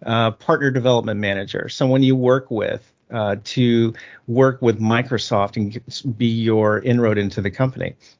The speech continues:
That person can nominate you to our team to work with our team to help you bring your very interesting solution into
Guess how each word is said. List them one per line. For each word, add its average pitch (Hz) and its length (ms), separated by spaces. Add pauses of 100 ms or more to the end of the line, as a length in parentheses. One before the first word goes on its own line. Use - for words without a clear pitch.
(100)
That 196 220
person 220 380
can 120 260
nominate 131 580
you 98 420 (460)
to 139 640 (340)
our 190 260
team 90 400 (380)
to 139 300
work 139 280
with 131 220
our 165 260
team 107 380
to 131 400
help 139 340
you 147 100
bring 135 320
your 135 140
very 127 300
interesting 123 400
solution 120 540
into 123 640